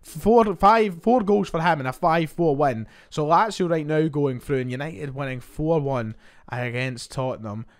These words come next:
And... Uh, wow, wow, wow, wow. Wow.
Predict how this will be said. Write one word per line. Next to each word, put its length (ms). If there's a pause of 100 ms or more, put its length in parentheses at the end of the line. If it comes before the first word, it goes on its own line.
(140)
And... 320
Uh, 280 (840)
wow, 480
wow, 400
wow, 420
wow. 560 (580)
Wow. 1300